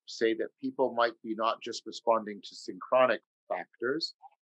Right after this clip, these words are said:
they might be very well also responding,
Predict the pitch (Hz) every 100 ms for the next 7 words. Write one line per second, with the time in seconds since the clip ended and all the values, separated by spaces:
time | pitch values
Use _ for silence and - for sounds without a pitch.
0 | _ _ 101 101 110 113 - 104 104 123
1 | 120 120 120 117 113 - 104 104 - 120
2 | 110 110